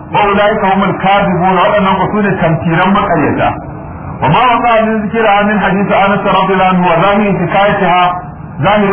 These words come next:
حكايتها، فليس فيه ما يدل على أنه شاهدها، شي bai ma ga kissar ba, ولعله حتى ما سمع ya kai to abin da ya ji ne. وقد علل البزار حديثه، ya ce hadisin sa yana da rauni zalika.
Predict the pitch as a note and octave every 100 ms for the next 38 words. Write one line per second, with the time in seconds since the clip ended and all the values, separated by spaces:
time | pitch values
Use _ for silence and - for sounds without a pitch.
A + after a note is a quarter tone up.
0 | G3+ F#3 - F#3 E3 - B2 - - -
1 | - D#3 G3 A3 G#3+ G#3 G3+ G3+ F#3+ F#3
2 | G3+ - - F#3 G3+ F#3 E3+ F3+ F#3 F#3
3 | F#3 E3+ B2+ B2+ - - - - G#3 G3+
4 | G3 F#3+ G3+ G3 G#3+ - C#3 - - -
5 | - - - D3 F#3 G#3 F#3+ G3+ F#3 E3+
6 | F#3+ F#3+ G3+ G3 F3 F#3 E3+ F3 F#3+ F#3+
7 | G3+ F#3 G#3 F#3+ F#3 F3 E3 E3+ D#3+ B2+
8 | - - - - - C4 - F#3+ F#3+ G#3
9 | G3 D3+ E3 D3+ G3 G#3 F#3 E3 E3+ G3
10 | F3+ F3 F3 F3 - - - B2 E3 F#3+
11 | A3 F3+ F3 F#3+ G3 F#3 F#3 F#3+ E3+ D#3
12 | F3 F#3+ F#3+ F#3 F#3+ F#3+ F3+ E3